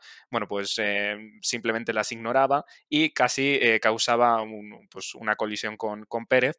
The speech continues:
que se quejaba y decía, "Vaya idiota".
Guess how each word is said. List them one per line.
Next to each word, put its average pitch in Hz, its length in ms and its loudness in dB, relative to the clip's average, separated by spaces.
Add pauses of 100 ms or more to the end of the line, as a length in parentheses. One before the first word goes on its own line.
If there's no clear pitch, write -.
(280)
que 143 160 2
se 131 220 0
quejaba 120 520 4
y 123 120 -4
decía, 113 440 -2 (240)
"Vaya 110 300 2
idiota". 92 460 -8